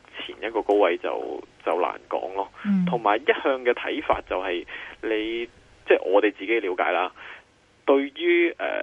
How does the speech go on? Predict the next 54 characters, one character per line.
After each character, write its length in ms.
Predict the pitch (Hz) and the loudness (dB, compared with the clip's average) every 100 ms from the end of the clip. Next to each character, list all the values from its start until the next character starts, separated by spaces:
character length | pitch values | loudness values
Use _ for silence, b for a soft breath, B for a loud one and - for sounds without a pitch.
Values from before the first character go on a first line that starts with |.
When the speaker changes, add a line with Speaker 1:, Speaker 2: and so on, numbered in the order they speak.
| 50 - | -6 2
Speaker 1:
A 200 | 175 180 156 | 4 4 0
股 200 | 120 123 | -2 0
嘅 40 | |
投 140 | 110 - | 0 -6
資 120 | 117 | -4
者 120 | 95 | -2
嚟 140 | 101 - | -2 -2
講， 240 | 58 65 - - | -4 -6 -10 -6
佢 180 | - 117 | -4 -2
就 140 | 110 | -2
唔 120 | - - | -4 -14
需 480 | - 165 160 160 127 | -6 -2 -2 -2 -4
要 120 | 104 | -2
你 60 | 95 | -2
啲 140 | 113 - | -6 -4
數 160 | 101 90 | -4 -2
據 60 | |
好 240 | 90 90 95 | 0 0 -2
好 80 | 82 - | -4 -4
嘅， 160 | - - - _ b b _ - | -6 -8 -16 _ b b _ -4
佢 180 | 127 | -2
反 200 | 120 123 | 0 0
而 40 | - | 0
係 220 | 160 151 - | -4 -4 0
需 300 | 135 127 107 | -2 0 0
要， 100 | 95 92 | 2 2
呃， 380 | - 78 71 76 | 0 0 0 -2
即 140 | - - | -2 -2
係 60 | - | -2
經 180 | 135 | -4
濟 180 | 123 101 98 | -2 -2 -2
麻 120 | - | -4
麻 120 | - 98 | -4 0
地， 340 | - - 92 | 2 0 -2
噉 220 | - 113 113 | -6 -6 -4
然 100 | 80 | -4
後 60 | |
中 340 | - 117 123 123 | -4 -6 -4 -2
央 280 | 113 113 | -2 0
就 280 | 110 80 65 | 0 0 0
好， 200 | - - 60 76 110 117 B B - | -4 -4 -2 2 0 -2 B B 2
政 160 | 110 | 2
策 160 | 110 113 | 4 2
方 240 | - 131 | 4 0
面 140 | 120 92 | 0 -6
係 180 | 78 - | -6 -4
好 180 | 87 - | -4 0
大 220 | - 95 | 2 2
力 160 | 76 - - | 2 -4 -4
地 280 | 104 87 73 B B B - - | 0 0 -2 B B B -20 -4
放 160 | 98 - | -4 -2
水， 240 | 82 92 - _ _ | -2 -2 -6 _ _
大 180 | 101 101 | 2 2
力 100 | 92 | 2